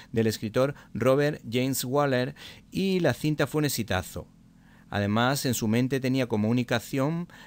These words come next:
para la película a Meryl Streep, para hacer el papel de Francesca. Por esa razón, Meryl Streep se sorprendió de recibir la llamada directa de Eastwood.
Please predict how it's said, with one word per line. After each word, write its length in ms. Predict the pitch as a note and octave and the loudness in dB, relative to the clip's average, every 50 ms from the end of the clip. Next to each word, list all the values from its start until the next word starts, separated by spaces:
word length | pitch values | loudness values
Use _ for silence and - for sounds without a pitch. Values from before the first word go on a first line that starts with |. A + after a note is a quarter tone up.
| - - - | -20 -10 -2
para 240 | - A#2+ B2+ A#2+ A2+ | 0 2 2 4 2
la 140 | A2+ A2 G#2+ | 2 2 0
película 520 | A2+ A2 A2+ B2 - - D3+ D3+ D3+ - - | 0 -2 -2 -2 -2 0 0 0 0 0 -2
a 120 | A2 A2 | -2 0
Meryl 300 | A2 A#2 B2 C3+ C#3 C3+ | 2 2 2 0 0 -2
Streep, 360 | A#2 - - - E3+ F3+ D3 - - - | -2 -4 -4 -4 -4 -4 -4 -4 -8 -6
para 160 | - G#2 G2+ G2+ | -4 -2 -2 -2
hacer 240 | - - C3 B2 | -2 -2 -2 0
el 200 | C3 C3 B2+ A#2+ | 0 0 0 -2
papel 380 | A#2 - G#2+ G#2 B2 B2+ C#3 C3 | -2 -2 -2 0 0 -2 -2 0
de 120 | B2+ C#3+ | -2 -2
Francesca. 680 | C#3 - A#2+ G#2+ G2 - - A2 F#2 - - F2+ E2 - - - - - - - - - - - | -2 -2 -2 -4 -2 -2 -2 -4 -4 -4 -8 -10 -12 -12 -16 -20 -20 -20 -20 -20 -20 -20 -16 -8
Por 160 | - G#2 G2+ G2+ | -4 -2 0 0
esa 240 | G#2+ - - A#2 | 0 0 0 -2
razón, 580 | A2+ A#2+ A#2 - - C#3+ C#3+ C#3+ D3 D#3+ G3 A#3 - - - - - - - - - - - | 0 -2 -2 -2 0 0 0 0 0 -2 -4 -8 -14 -18 -20 -20 -20 -20 -20 -20 -20 -14 -4
Meryl 260 | - A2+ A#2 A#2 A#2 A#2+ | 0 2 2 2 2 0
Streep 320 | A#2 - - C#3 C3+ - | -2 -2 -6 -8 -8 -8
se 220 | - - - - F#2 | -6 -6 -2 -2 -2
sorprendió 720 | - - A#2+ A#2 A2+ - B2 B2 A#2+ A#2+ B2 B2+ C3+ D3+ - - - - - - | -2 -2 -2 -4 -2 -2 -4 -2 0 2 2 2 0 0 -4 -12 -20 -20 -14 -8
de 440 | - A#2 A2 A2+ A2 G#2 G2+ G2+ G2 | -4 2 4 4 4 4 2 0 0
recibir 480 | G2+ G2 - G#2 G2+ A2+ A#2+ A2+ G#2 - - - - | -2 -4 -4 -2 -2 0 0 -2 -4 -8 -12 -20 -10
la 140 | - - G#2 | -2 0 0
llamada 360 | G2+ G2 G2 G#2+ A#2 A#2+ A#2+ | 2 2 2 2 2 2 2
directa 560 | A#2 A2+ A2 A#2 C3 C3 - - D#3+ E3 - - - - | 2 2 2 0 -2 -2 -2 -4 -4 -4 -4 -8 -14 -6
de 460 | - A2+ A#2+ A#2 C#3+ D#3+ F3 - - - - - - - | -2 -2 0 2 2 0 0 -2 -6 -14 -20 -20 -16 -6
Eastwood. 440 | - G#2+ G2 E2+ E2 D#2+ E2+ D#2+ | -4 -4 -4 -4 -6 -10 -10 -12